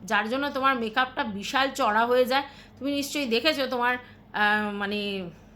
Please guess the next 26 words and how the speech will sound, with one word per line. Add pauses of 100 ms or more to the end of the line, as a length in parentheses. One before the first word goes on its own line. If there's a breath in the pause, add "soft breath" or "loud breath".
(380)
প্রকৃত
ভিউয়ার্সরা
এসেও
সেই
কমেন্টই
করেছে। (400 loud breath)
হ্যাঁ,
এবার
তুমি
কোথাও
যাচ্ছ,
বেড়াচ্ছ,
ঘুরছো, (300 loud breath)
সেখানে
কিছু,
আহ,
সেজেগুলিয়ে
গেলে
আলাদা
কথা। (320 loud breath)
আর
সত্যি
কথা
বলতে
সবাইকে
আবার